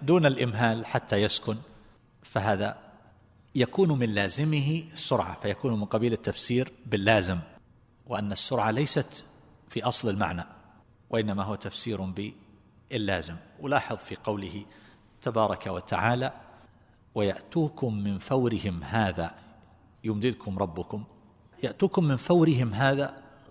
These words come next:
والمفسرين فيها معروفة، يأتوكم من فورهم، فبعضهم يقول من فورهم يعني من غضبتهم هذه، لأنهم هم تعرفون ال-، ال-، ال-، الوقائع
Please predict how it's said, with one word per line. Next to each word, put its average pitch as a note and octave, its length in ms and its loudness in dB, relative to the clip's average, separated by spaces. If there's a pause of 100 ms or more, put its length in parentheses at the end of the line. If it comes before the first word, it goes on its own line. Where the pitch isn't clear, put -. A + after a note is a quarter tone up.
(300)
والمفسرين A#2+ 680 2
فيها G2+ 240 0
معروفة، G2+ 480 0 (480)
يأتوكم - 500 -4
من G#2 80 -2
فورهم، F#2+ 580 0
فبعضهم D3 540 2
يقول D3+ 560 0
من B2 140 -4
فورهم E3 600 2 (220)
يعني G#2+ 320 2
من C#3 320 0 (260)
غضبتهم A2+ 720 4
هذه، G2 400 0
لأنهم A2+ 380 -6
هم C3 200 -4 (520)
تعرفون A2 500 -2
ال-، F#2+ 200 -12
ال-، G2 200 -16
ال-، F#2 180 -18
الوقائع G#2 680 0